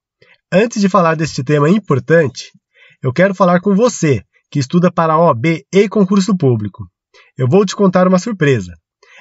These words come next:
A apostila ilustrada, o mapa mental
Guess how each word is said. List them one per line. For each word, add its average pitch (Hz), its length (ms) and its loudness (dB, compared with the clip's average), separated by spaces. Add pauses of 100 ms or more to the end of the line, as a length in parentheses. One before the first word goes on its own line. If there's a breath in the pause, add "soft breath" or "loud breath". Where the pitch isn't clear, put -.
A 139 160 0
apostila 196 500 -2
ilustrada, 131 640 -4 (320)
o 127 80 -2
mapa 185 400 0
mental 151 520 -2